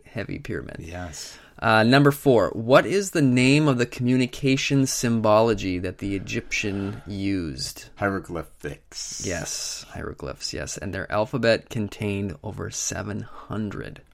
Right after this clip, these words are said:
Speaker 2: Wow.
Speaker 1: Yeah.
Speaker 2: It's, um, some smart people, huh?
Speaker 1: Very, very. Uh,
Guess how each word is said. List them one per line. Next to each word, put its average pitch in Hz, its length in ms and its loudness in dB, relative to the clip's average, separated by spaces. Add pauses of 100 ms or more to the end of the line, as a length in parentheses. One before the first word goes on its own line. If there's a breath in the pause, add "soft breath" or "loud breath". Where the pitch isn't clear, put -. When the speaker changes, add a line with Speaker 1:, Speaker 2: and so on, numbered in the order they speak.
(240)
Speaker 2:
Wow. 78 640 -8 (560)
Speaker 1:
Yeah. - 180 -14 (260)
Speaker 2:
It's, 127 200 -10
um, 78 320 -4
some 80 220 -12
smart 85 400 -8
people, - 400 -10
huh? 78 220 -8
Speaker 1:
Very, 101 380 -4 (100)
very. 87 400 -8 (580 loud breath)
Uh, 104 140 0